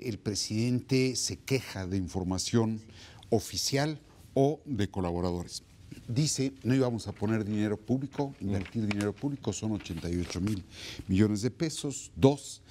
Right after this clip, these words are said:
me dijeron que había un grado de avance del treinta y cinco por ciento, falso, es del veintidós por ciento. Tres, eh,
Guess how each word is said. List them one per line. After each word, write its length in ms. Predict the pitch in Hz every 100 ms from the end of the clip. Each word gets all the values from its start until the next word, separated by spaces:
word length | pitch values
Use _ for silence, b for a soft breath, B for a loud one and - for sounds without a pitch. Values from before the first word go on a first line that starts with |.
| B B -
me 120 | 104
dijeron 360 | 101 143 139
que 120 | 131 110
había 240 | 107 120
un 120 | 120
grado 340 | 113 117 120 104
de 100 | 95
avance 400 | 104 107 - 101
del 240 | 95 85
treinta 380 | 82 87 87 92
y 60 |
cinco 340 | 90 120 120 104
por 160 | 98
ciento, 420 | - 120 120 135 131 B B -
falso, 520 | - 117 110 - 120 -
es 140 | 101
del 140 | 98
veintidós 580 | 87 92 82 92 98 104
por 200 | - 90
ciento. 440 | - 123 123 135 127 B B B B -
Tres, 420 | 131 147 - - B B B -
eh, 640 | - 123 117 113 117 110